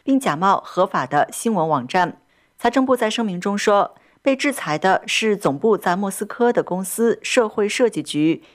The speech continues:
及其创始人甘巴辛德兹，以及基于俄罗斯的公司架构集团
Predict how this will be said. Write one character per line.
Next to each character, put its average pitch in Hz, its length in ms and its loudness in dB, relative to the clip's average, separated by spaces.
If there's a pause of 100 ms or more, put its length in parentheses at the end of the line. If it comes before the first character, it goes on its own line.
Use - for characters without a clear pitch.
及 247 160 0
其 208 340 -2
创 247 240 -2
始 170 180 -2
人 143 240 0
甘 214 220 0
巴 214 160 0
辛 233 240 -2
德 156 160 2
兹， 208 420 0 (120)
以 214 80 0
及 226 200 0
基 262 240 0
于 214 120 2
俄 190 160 4
罗 214 120 2
斯 220 220 -6
的 180 140 2
公 208 180 -4
司 233 340 -2
架 226 220 0
构 170 180 0
集 151 140 -8
团 151 400 0